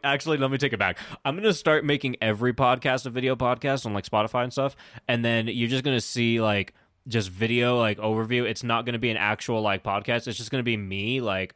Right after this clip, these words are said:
kinda, like, moving around and, like, you know, getting, like, different positions and, like, you know, doing different, like, like,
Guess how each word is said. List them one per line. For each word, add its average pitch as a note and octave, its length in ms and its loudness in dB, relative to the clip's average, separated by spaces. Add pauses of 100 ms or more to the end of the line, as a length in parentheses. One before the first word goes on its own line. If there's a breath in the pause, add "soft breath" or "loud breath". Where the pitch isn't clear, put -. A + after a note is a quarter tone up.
(360 soft breath)
kinda, A#2 220 -2
like, G2 420 -6 (280)
moving A#2 440 0
around A2+ 400 2
and, A#2 80 -2
like, G#2 160 -2
you G#2+ 80 -4
know, G#2+ 160 0
getting, A2+ 320 0
like, G#2 220 -2
different G#2+ 340 -2
positions A2+ 600 -2
and, G#2 120 -4
like, F#2+ 340 -4 (220 soft breath)
you A#2 140 -4
know, G#2 240 0
doing A2 280 -2
different, A2 340 -4
like, G2 340 -4 (240)
like, G2+ 240 -2